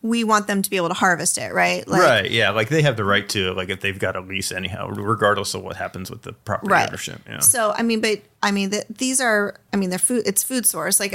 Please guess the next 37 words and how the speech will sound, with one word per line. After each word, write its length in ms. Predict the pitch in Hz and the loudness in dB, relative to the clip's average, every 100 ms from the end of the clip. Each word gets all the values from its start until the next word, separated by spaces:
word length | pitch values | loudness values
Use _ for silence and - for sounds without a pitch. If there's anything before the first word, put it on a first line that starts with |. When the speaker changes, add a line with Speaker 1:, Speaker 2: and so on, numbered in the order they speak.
| 135 | 4
Speaker 2:
Right. 260 | 139 110 | 6 4
Speaker 1:
we 140 | - - | 2 -6
kinda 200 | - 240 214 | 0 2 2
take 180 | 208 | 0
this 120 | 196 196 | 0 0
to 100 | 208 | -2
a 20 | |
next 240 | 185 180 | -4 -2
level. 380 | 208 190 185 190 - | 0 0 -2 -6 0
But 160 | 233 233 | 4 4
also, 280 | 247 247 | 4 2
we 320 | 220 208 226 233 | -2 -6 -4 0
try 260 | - 233 | 2 2
to, 280 | 220 208 202 - | 4 2 0 -2
like, 140 | 214 | -4
the, 220 | 196 202 - | 0 -2 0
the 140 | 208 | -2
last 320 | 208 208 214 | 2 2 2
one, 160 | 214 196 | 0 -2
or 200 | - 180 | 0 0
the 120 | 175 | 0
one 180 | 180 190 | -2 -2
I'm 140 | 180 | -2
thinking 260 | 180 185 175 | -2 -2 -2
of 80 | 170 | -2
right 120 | 165 | 0
now, 80 | 170 | 0
I 20 | |
don't 100 | 165 | 0
know 60 | 175 | -4
if 60 | |
it's 100 | 185 | -4
our 100 | 175 | 0
last 300 | 170 175 190 | 2 2 2
one, 100 | 190 | -2
but 200 | 180 - | -2 0
where 380 | 196 190 185 196 | 2 2 2 -2